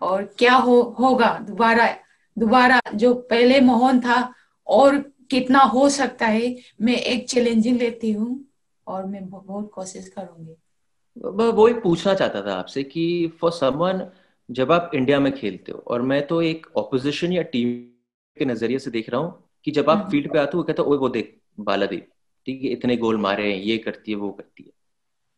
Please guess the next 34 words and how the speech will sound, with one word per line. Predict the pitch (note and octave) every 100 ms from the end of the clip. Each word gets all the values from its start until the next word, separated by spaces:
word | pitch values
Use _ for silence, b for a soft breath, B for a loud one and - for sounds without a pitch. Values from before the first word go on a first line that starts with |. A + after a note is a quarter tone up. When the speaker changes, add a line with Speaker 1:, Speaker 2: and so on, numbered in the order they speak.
| -
Speaker 2:
Cut | E3+ E3+
to | G3 D#3+
आप | D#3+
Scotland | - C3 A#2 B2+ C3
चले | C3 A#2+
गए | A#2+ A#2
हो। | A#2 A#2 _ _ _ _ -
अब | B2+
Scotland | - - C3 F3+ F#3
में | D#3+
ज्यादा | B2+ C3+
लोग, | D#3+ D#3 D3+
of |
course, | D3+ D3
उन्होंने | C#3+ C#3+
आपका | C#3+ - C3
नाम | G#2+ A2
सुना | B2 B2 B2
होगा, | A#2+ A#2 A#2+
records | A#2 G#2+ A#2 A#2+ A#2+
आपके | G#2+ B2+
काफी | A2+ G#2+ -
लोग | A2 A2
जानते | G#2+ G2 G2+
हैं | A2
कि | G#2+
क्या | A2 G#2+
आपके | G2+ -
records | G#2 G2 G2 G#2+ A2+
हैं। | B2+ _ _ _ _ _ _ _ E3
But | E3+
was | C#3+ D3
it |
a | G#3